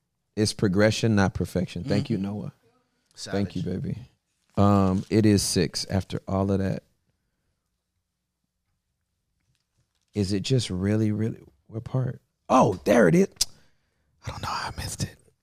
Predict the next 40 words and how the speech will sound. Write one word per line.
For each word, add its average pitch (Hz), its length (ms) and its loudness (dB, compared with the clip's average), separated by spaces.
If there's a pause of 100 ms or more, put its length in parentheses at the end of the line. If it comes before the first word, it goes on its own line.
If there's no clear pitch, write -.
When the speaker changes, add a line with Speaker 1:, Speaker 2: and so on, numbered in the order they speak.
(120)
Speaker 1:
Anyway, 104 340 4 (1500)
all 127 220 6
of 143 60 6
that 131 340 4
was 107 200 2
paused 123 600 4 (120)
so - 280 4
that 92 200 4
my 95 520 4 (300)
Speaker 2:
<laughs> 131 360 -4
Speaker 1:
beautiful 110 560 6
twelve 104 440 4
and 92 80 2
a 87 40 2
half 87 300 0
year 76 180 -2
old - 260 -4
Speaker 2:
Yes, 403 180 -4
sir. 165 380 -4 (480)
Speaker 1:
could 82 200 2
remind 85 500 4
us - 220 -4
out 85 140 2
of 82 80 4
the 80 80 6
mouth 90 480 4
of 87 280 0
a - 60 -2
young 92 300 -2
man 90 280 2
like 95 280 -2
you. - 180 -4 (220)
Thank 98 220 2
you, 92 60 -2
my 87 120 -2
friend. - 320 -4 (200)
Speaker 2:
Yes. 185 100 -8
Speaker 1:
I 87 80 2
appreciate - 600 0
you. 113 80 -10